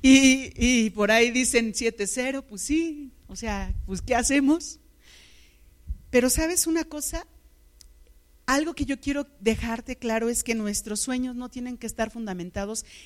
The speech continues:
en la vida de los demás, porque el sueño de ser campeón mundial, el, el sueño de ser campeones del mundo en el fútbol, no dependen de nosotros, no depende eso de nosotros,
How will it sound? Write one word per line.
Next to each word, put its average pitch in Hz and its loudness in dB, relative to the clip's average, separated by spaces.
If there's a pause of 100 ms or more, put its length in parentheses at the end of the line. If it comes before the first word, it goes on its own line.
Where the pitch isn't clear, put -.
(340)
en 226 0
la 226 0
vida 240 -4
de 233 -2
los 180 -6
demás, 175 -8 (840)
porque 226 0 (340)
el 240 6
sueño 330 4
de 240 6
ser 277 4
campeón 277 2
mundial, 240 2 (960)
el, 208 -2 (220)
el 208 0
sueño 277 4
de 240 6
ser 247 2
campeones 240 0
del 220 0
mundo 233 0
en 214 -2
el 190 -2
fútbol, 214 -2 (760)
no 262 2
dependen 285 0
de 240 -4
nosotros, - -12 (360)
no 247 2
depende 254 -2
eso 254 -6
de 247 -4
nosotros, - -10